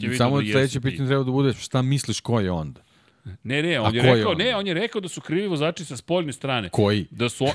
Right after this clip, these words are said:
Speaker 1: ne, neki
Speaker 2: <laughs>
Speaker 1: tamo,
Speaker 2: Pa
Speaker 1: pa
Speaker 2: morao je da imenuje
Speaker 1: <laughs>
Speaker 2: te vozače.
Speaker 1: Pa ne, oni su zatvorili njemu prolaz, on čovjek lepo prolazio, ne, ne razumem šta hoćete vi sad tu sa leve strane.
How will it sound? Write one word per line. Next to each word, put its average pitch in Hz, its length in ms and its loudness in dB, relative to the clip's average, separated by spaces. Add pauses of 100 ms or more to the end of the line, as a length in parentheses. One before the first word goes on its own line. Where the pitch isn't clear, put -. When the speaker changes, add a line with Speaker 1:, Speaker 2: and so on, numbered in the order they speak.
Speaker 1:
ne, 127 220 0
neki 139 340 -2
Speaker 2:
<laughs> - 40 -10
Speaker 1:
tamo, 151 280 0
Speaker 2:
Pa 107 60 0
Speaker 1:
pa 92 60 -2
Speaker 2:
morao 92 340 4
je 135 60 4
da 135 160 -4
imenuje 127 440 0
Speaker 1:
<laughs> - 20 -12
Speaker 2:
te 98 80 -2
vozače. 139 460 -2 (280)
Speaker 1:
Pa 135 140 -2
ne, 151 140 0
oni 151 140 -2
su 147 140 -10
zatvorili 151 540 -2
njemu 156 300 -2
prolaz, 120 460 -2
on 113 120 -4
čovjek 123 240 -6
lepo 120 260 -2
prolazio, 131 560 -2
ne, 113 180 -8
ne 110 180 -8
razumem 113 420 -8
šta - 160 -12
hoćete 120 380 -6
vi 127 120 -8
sad 123 200 -10
tu 131 140 -8
sa 123 140 -8
leve 123 280 -4
strane. 107 360 -6